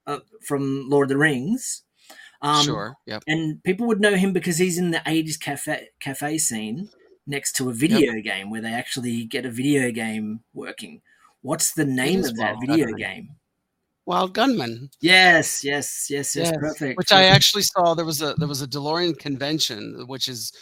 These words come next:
Speaker 2: uh, you know, a lot of the DeLorean owners will come together for whatever. And just recently, someone built a real, uh, Wild Gunman, and there's a photo around the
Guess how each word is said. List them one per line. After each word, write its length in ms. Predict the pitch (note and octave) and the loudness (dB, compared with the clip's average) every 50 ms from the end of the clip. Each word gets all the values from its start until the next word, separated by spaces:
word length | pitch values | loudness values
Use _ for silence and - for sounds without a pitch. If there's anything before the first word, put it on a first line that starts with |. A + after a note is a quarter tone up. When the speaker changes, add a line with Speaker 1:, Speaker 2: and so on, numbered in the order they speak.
| - - - - _ _ _ _ - | -20 -20 -20 -20 _ _ _ _ -6
Speaker 2:
uh, 300 | A#2+ B2 A#2 A2+ A2 E2 - | -4 -4 -4 -4 -6 -8 -8
you 100 | C3 C3 | -8 -8
know, 140 | B2 A#2+ | -6 -6
a 60 | A#2 A#2+ | -6 -6
lot 200 | A#2+ B2 B2 B2+ | -6 -6 -6 -6
of 60 | A#2 | -10
the 80 | A#2+ | -12
DeLorean 360 | G#2 B2 A#2 B2 A#2+ B2 A#2+ A#2+ | -12 -10 -10 -8 -8 -8 -8 -8
owners 320 | A#2 A#2 A#2 A2 - - | -8 -8 -10 -12 -14 -16
will 100 | A2 - | -18 -20
come 200 | _ - A#2+ A#2 | _ -12 -12 -10
together 380 | G#2 A2+ A2+ A2+ G#2+ G#2+ A2 G#2+ | -10 -10 -12 -12 -12 -12 -14 -16
for 320 | G#2+ - - G#2+ G#2 G2 _ _ | -16 -16 -16 -16 -16 -16 _ _
whatever. 400 | A2 A2 A2 A2 G#2+ G2+ G#2+ - - | -20 -16 -12 -12 -12 -12 -14 -14 -12
And 340 | A#2+ A#2+ A2+ A2 A2+ G#2+ - _ _ C3+ | -10 -10 -8 -10 -10 -12 -14 _ _ -6
just 260 | - D3 D3 - - | -4 -2 -2 -2 -2
recently, 480 | C#3 C#3+ D3+ C3+ - - - - B2+ B2+ | -2 -4 -4 -4 -4 -6 -6 -8 -6 -2
someone 600 | A#2+ - - C#3+ C3+ C#3 C#3+ C#3+ C#3+ C#3 C3+ B2+ A#2+ _ _ _ _ _ _ _ _ - B2+ A#2 | 0 0 0 0 0 -2 0 -2 -2 -2 -2 -4 -6 _ _ _ _ _ _ _ _ -20 -14 -4
built 460 | - F3+ F#3 D3 A2 A2 - - - _ _ _ _ - | 0 2 2 2 0 -4 -10 -14 -16 _ _ _ _ -8
a 100 | C#3 C3 | -8 -8
real, 560 | A#2 A2+ C3 C#3+ D3 C#3+ C#3 C3+ C3+ C3+ C3+ _ _ _ _ _ _ _ _ _ _ _ - - | -6 -6 -6 -4 -4 -2 -2 -4 -6 -8 -10 _ _ _ _ _ _ _ _ _ _ _ -8 -6
uh, 380 | A#2+ A#2 A2+ A2+ A2 A2 G#2+ - | -4 -2 -2 -2 -2 -4 -4 -6
Wild 400 | A#2+ B2 C#3 C#3 C#3 D3 C#3+ C#3 | -4 -2 -2 0 0 -2 -4 -2
Gunman, 520 | D3 C#3+ D3 C#3+ A#2+ A2+ G#2 G#2+ A2 A#2 - | -2 0 0 0 -2 -4 -8 -10 -12 -12 -10
and 140 | C#3+ C3 C3 | -8 -6 -6
there's 160 | B2+ B2 - | -4 -6 -8
a 40 | C3 | -8
photo 560 | - - D#3 D#3 E3 D#3 D3+ C#3+ C#3 C3+ - - - - - - - _ - - | -8 -4 -2 -2 0 0 -2 -2 -4 -6 -10 -12 -16 -20 -20 -20 -20 _ -16 -14
around 580 | B2+ B2 A#2+ B2+ C3 C#3 C#3 C3+ C3+ C3 A#2+ | -12 -10 -6 -4 -2 -2 0 -2 -2 -4 -6
the 260 | B2+ A#2+ A2+ A2 G#2+ | -8 -10 -10 -10 -12